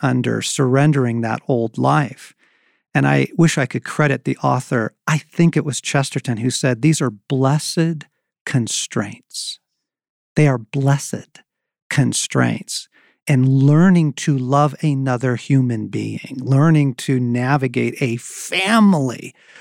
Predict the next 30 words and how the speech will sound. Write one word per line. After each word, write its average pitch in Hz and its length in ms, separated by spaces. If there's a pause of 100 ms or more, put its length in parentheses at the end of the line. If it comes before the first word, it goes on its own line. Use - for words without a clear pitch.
(160)
of 151 160
human 120 400
beings. - 560 (580)
In 147 140
fact, 139 320
I, 135 180
it 151 60
was 143 120
Chesterton, 135 500
he 113 80
was 113 120
saying 123 220
the 127 60
difference 120 260
between 123 320
joining 120 280
a 110 60
club 131 320
and 120 80
having 117 260
a 98 60
family 135 480
is, 120 240
you 131 60
know, 117 60
you 110 100
pick 196 240
your - 80
club 143 440
and 110 160